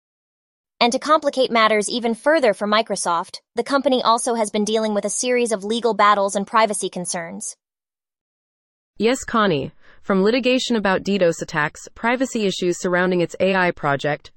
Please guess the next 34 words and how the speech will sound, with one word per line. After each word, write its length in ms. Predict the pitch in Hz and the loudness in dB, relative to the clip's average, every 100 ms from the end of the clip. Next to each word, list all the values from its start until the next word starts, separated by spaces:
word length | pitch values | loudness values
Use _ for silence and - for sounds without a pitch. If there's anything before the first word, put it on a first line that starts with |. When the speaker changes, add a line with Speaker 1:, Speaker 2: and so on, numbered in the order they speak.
| _ | _
Speaker 2:
Chat 280 | - 240 240 | -6 -4 -4
G 160 | - 202 | -4 -4
P 180 | 202 | -2
T, 380 | 190 - 185 190 | -2 0 0 0
and 140 | - 180 | -2 -4
copyright 540 | - 269 254 185 160 | -2 0 2 2 0
concerns 480 | 170 175 165 160 - | -4 -4 -2 -2 -4
with 120 | 160 | -8
Copilot, 600 | - 247 - 147 139 147 _ - - - | -4 -2 0 0 2 0 _ -20 -20 -6
to 120 | 233 | 0
a 80 | 233 | 0
stolen 460 | - 269 294 302 285 | 0 0 2 4 2
Microsoft 580 | 233 233 254 233 220 | 2 -2 -2 -2 -4
key 240 | - 240 240 | -4 -2 -2
compromising 720 | - 233 240 220 185 175 180 | -2 -2 0 0 0 0 0
U 160 | 190 214 | 0 0
S 140 | 220 | 0
government 420 | 185 180 202 196 - | -2 0 0 0 0
email 300 | 233 208 156 | 2 4 2
inboxes, 580 | 143 135 131 - 147 147 - _ _ - | 2 0 -4 -6 -6 -8 -16 _ _ -6
it 120 | 220 | -4
seems 320 | - 294 330 | 0 0 2
like 120 | 311 294 | 0 0
there's 200 | 269 226 | 0 2
no 140 | 240 | 0
shortage 380 | - 247 247 214 | 0 -4 -2 -4
of 120 | 190 | -4
concerns 520 | 190 180 190 175 175 | -4 -2 0 0 -2
for 140 | - 175 | -4 -4
the 100 | 175 | -4
tech 240 | 202 220 | -6 -6
giant 360 | - 147 147 - | -2 -2 -2 -2
to 100 | 180 | -4
address. 320 | 160 139 | -2 -4